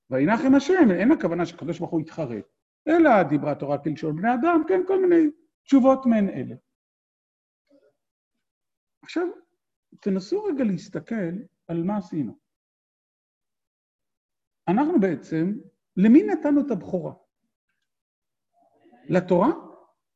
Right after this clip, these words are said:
או לפילוסופיה? כי כאן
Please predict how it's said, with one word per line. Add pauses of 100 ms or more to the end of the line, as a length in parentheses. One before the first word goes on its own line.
(580)
או
לפילוסופיה? (2500)
כי
כאן